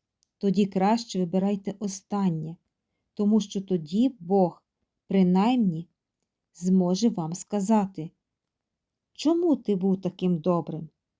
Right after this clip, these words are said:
І він вас не засудить. Тому що надмір доброти уже карається нахабством тих, хто цією добротою зловживає. А надмірна суворість, навпаки,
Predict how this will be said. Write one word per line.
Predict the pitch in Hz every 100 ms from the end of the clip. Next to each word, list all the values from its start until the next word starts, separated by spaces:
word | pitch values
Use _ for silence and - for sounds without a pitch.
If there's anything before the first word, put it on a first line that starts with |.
| _
І | 208 202
він | 190 202 214
вас | 196 170 180 -
не | 196
засудить. | 190 190 - 175 160 151 - _ _ _ _ _ _ _ _ _ _ _
Тому | - 226 262
що | - 247
надмір | 233 247 254 190 180 190 -
доброти | 190 208 196 220 214 - 285 294 _ -
уже | 226 254
карається | 285 262 254 269 269 254 254 240 - _ -
нахабством | 214 208 262 285 - - 240
тих, | 220 - 277 311 - _ _ _
хто | - 226
цією | 220 202 214
добротою | 180 185 175 180 - 214 196 190
зловживає. | - - 170 160 175 165 165 156 147 - _ _ _ _ _ _ _ _ _ _ _ -
А | 202
надмірна | 208 196 185 190 214 190 185
суворість, | 185 - 175 151 190 269 220 151 - _ _
навпаки, | 185 208 240 - 294 294 214 170